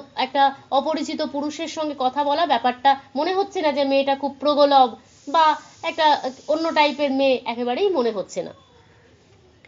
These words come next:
শুধু আকস্মিক চমকের দরুন বিহ্বল হয়ে ছিপে টান দিতে আপনি ভুলে যাবেন। মানে, হঠাৎ করে মেয়েটা এইভাবে কথা বলে উঠবে, সেটা তো বুঝতে পারেননি। যাই হোক, তো তার এইভাবে কথা বলে ওঠাতে,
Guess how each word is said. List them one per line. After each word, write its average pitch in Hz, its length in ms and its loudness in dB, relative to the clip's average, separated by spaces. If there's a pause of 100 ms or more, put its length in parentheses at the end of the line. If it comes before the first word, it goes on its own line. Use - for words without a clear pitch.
(320)
শুধু 339 360 2
আকস্মিক 381 760 2
চমকের 302 680 0
দরুন 269 340 0 (300)
বিহ্বল 359 560 0
হয়ে 285 280 2 (340)
ছিপে 262 380 -2
টান 208 460 -4
দিতে 269 220 -8
আপনি 226 220 -4
ভুলে 175 260 -6
যাবেন। 156 300 -8 (640)
মানে, 269 120 -2
হঠাৎ 330 300 0
করে 339 160 -4
মেয়েটা 320 280 -2
এইভাবে 320 340 -2
কথা 302 240 -2
বলে 320 220 -2
উঠবে, 277 380 -2 (160)
সেটা 320 220 -6
তো 330 80 -6
বুঝতে 370 280 -4
পারেননি। 349 360 2 (420)
যাই 320 240 4
হোক, 294 220 -2 (200)
তো 294 80 -4
তার 285 240 0
এইভাবে 294 480 -4
কথা 262 260 -2
বলে 254 200 0
ওঠাতে, 285 440 0